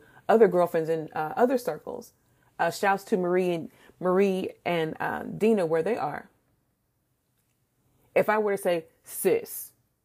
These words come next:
sis is a term of endearment and it's also intimate language. If you are a woman, if you are a non-black woman, who I, if you are a non-black woman, there are certain things you just, you just can't say and, or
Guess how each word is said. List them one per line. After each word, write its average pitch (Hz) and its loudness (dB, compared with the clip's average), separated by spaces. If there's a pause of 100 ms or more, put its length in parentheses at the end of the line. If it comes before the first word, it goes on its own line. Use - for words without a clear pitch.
(420)
sis 247 2
is 196 -2
a 190 2
term 196 -6
of 165 -8
endearment 185 -2
and 170 -4
it's 165 -4
also 190 -2
intimate 180 -8
language. 170 -6 (300)
If 160 -4
you 226 0
are 190 -2
a 170 -4
woman, 180 -6
if - -6
you 226 0
are 180 2
a 156 0
non-black 180 -6
woman, 151 -6
who 196 -2
I, 185 -4 (120)
if - -2
you 233 0
are 175 4
a 151 2
non-black 202 -2
woman, 156 -8 (220)
there 196 8
are 226 8
certain 226 2
things 214 0
you 220 2
just, 208 0
you 196 0
just 190 0
can't 190 -4
say 208 0
and, 151 0 (120)
or 196 10